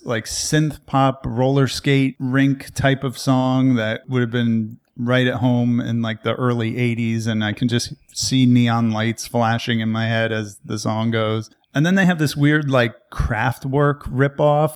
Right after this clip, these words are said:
complete with, like, German spoken robot sounds and stuff. They just really go all over the place. And then later on in the album, there's more indie rock fun,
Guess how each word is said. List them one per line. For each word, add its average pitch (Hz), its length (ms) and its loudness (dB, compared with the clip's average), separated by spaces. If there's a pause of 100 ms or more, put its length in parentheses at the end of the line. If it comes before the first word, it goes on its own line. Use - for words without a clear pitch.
(120)
complete 143 440 0
with, 131 160 -4
like, 110 260 -2
German 131 880 2
spoken 127 920 0
robot 120 760 0
sounds 131 680 2
and 131 180 0
stuff. 131 320 -2 (560)
They 160 120 2
just 165 260 -2
really 185 320 0
go 160 180 -2
all 143 260 0
over 131 200 0
the 113 100 -2
place. 117 320 -4
And 127 100 2
then 127 180 2
later 135 260 2
on 127 220 2
in 123 120 2
the 120 120 0
album, 123 380 0
there's 117 180 -4
more 120 480 -2 (220)
indie 143 360 2
rock 127 340 0
fun, 127 880 0